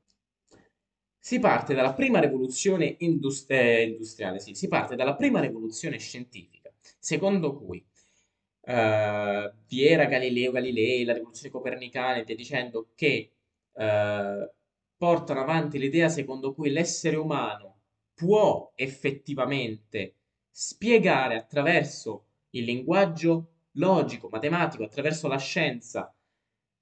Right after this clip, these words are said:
le leggi della natura, i fenomeni che, che regolano, eh, le leggi che regolano i fenomeni della natura, anche lo stesso Cartesio che porta,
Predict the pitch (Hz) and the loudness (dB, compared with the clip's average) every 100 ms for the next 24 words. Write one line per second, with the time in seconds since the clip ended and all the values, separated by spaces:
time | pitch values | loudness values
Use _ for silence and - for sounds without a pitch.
0 | _ _ _ 139 220 190 139 123 104 101 | _ _ _ 8 10 10 4 0 -6 -6
1 | 101 101 98 147 165 185 196 196 196 139 | -8 -10 -4 -4 -2 -2 2 2 2 0
2 | 113 107 113 113 - 135 127 151 139 110 | -2 -4 -6 -6 -8 -8 0 4 4 2
3 | 104 98 92 _ _ _ _ _ 110 - | -6 -8 -12 _ _ _ _ _ -2 -2
4 | 117 131 196 233 156 120 110 113 135 123 | 2 6 8 6 2 -4 -2 -2 0 -2
5 | 101 98 98 104 123 120 123 110 101 101 | -4 -10 -12 -14 -8 -6 -6 -10 -10 -8
6 | 98 107 98 92 139 - _ _ _ _ | -8 -10 -12 -4 -4 -4 _ _ _ _
7 | _ _ _ _ _ _ _ _ _ - | _ _ _ _ _ _ _ _ _ -20
8 | _ 156 147 135 131 139 - 131 123 - | _ -2 0 0 -2 -4 -6 -2 -2 -2
9 | - 139 120 110 131 120 - _ _ _ | 2 4 4 0 -4 -4 -6 _ _ _
10 | _ 139 - - - _ _ _ _ _ | _ 2 2 -2 -18 _ _ _ _ _
11 | _ _ _ _ _ _ _ 240 254 175 | _ _ _ _ _ _ _ 6 8 6
12 | - - - 110 92 | 2 -12 -2 -2 -2